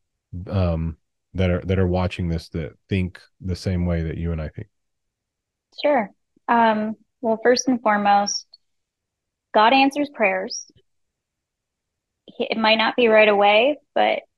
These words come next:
Speaker 2: he answers prayers. Um, he has a plan for you. He has a plan for all of us. And it's our choice whether we want to go down his path or the world's path.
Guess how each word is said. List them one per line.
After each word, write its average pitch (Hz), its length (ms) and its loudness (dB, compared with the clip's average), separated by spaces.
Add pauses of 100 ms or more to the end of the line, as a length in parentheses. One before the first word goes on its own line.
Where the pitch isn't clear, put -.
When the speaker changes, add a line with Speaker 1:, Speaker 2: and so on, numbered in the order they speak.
(340)
Speaker 2:
he 214 220 -6
answers 226 420 -4
prayers. 202 580 -2 (880)
Um, 208 520 0 (480)
he - 160 0
has 226 200 6
a 214 60 -2
plan 214 440 0
for 233 80 0
you. 208 560 2 (300)
He 226 100 -2
has 214 100 0
a 208 60 -10
plan 208 320 -2
for - 140 -2
all 214 220 4
of 202 120 0
us. 196 380 0 (260)
And 202 120 -4
it's - 400 -8 (640)
our 226 140 4
choice 202 600 2
whether 202 320 2
we 202 160 0
want 196 380 0
to 220 100 -6
go 202 180 0
down 196 240 -2
his 190 240 -6
path 190 380 0 (280)
or 202 160 4
the 202 100 2
world's 208 400 0
path. 202 320 -4